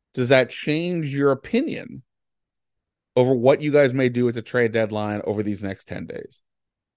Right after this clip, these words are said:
The guy who has final say over the front office said,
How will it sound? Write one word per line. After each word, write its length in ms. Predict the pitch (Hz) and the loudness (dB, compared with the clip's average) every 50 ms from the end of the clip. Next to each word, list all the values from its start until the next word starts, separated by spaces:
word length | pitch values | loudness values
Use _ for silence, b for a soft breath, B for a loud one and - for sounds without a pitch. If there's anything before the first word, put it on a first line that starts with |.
| _ _ _ _ _ _ _ _ _ _ _ _ _ _ _ _ _ _ _ _ _ _ _ _ _ _ _ _ _ _ - | _ _ _ _ _ _ _ _ _ _ _ _ _ _ _ _ _ _ _ _ _ _ _ _ _ _ _ _ _ _ -4
The 160 | 92 104 117 | 0 0 2
guy 320 | 101 123 127 131 143 143 147 | 4 4 4 4 4 4 4
who 80 | 147 | 4
has 160 | 139 127 117 - | 4 4 2 0
final 320 | - 131 131 131 131 123 | -2 -2 0 0 -2 -4
say 220 | 120 - 131 127 127 | -2 0 2 2 2
over 160 | 120 117 117 | 2 0 -2
the 80 | 113 | -4
front 280 | - - 131 123 117 113 | -6 -4 -4 -2 -2 0
office 440 | 120 131 135 120 - 110 123 - - | 0 0 0 -2 -4 -6 -6 -4 -2
said, 240 | - 113 107 107 | 0 0 0 -2